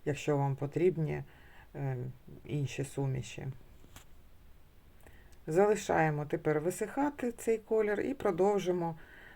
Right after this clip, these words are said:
роботу з метеликом. Після того, як ваша робота висохла, ми можемо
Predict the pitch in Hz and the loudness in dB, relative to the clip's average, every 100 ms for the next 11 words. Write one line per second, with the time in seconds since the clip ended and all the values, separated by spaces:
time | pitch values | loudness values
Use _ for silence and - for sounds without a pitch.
0 | - 165 156 175 208 180 - - - 151 | 0 2 4 0 0 4 12 12 12 6
1 | 135 135 - 139 139 - - - - 277 | 6 2 0 -2 -4 -10 -14 -12 -2 -2
2 | 320 262 247 - 180 143 139 - 139 165 | -2 -10 -10 -8 -6 -6 -12 -18 -12 -12
3 | - 226 294 - 202 180 156 214 277 233 | -10 -8 -8 -10 -14 -14 -12 -14 -12 -14
4 | 160 147 143 - 202 - 214 220 214 _ | -10 -10 -10 -14 -18 -16 -14 -14 -16 _
5 | _ _ _ _ - _ - _ _ _ | _ _ _ _ -20 _ -20 _ _ _
6 | _ - - - _ - 180 233 311 240 | _ -20 -20 -20 _ -20 -10 -8 -6 -6
7 | 220 277 254 240 233 226 220 | -6 -8 -6 -6 -6 -8 -12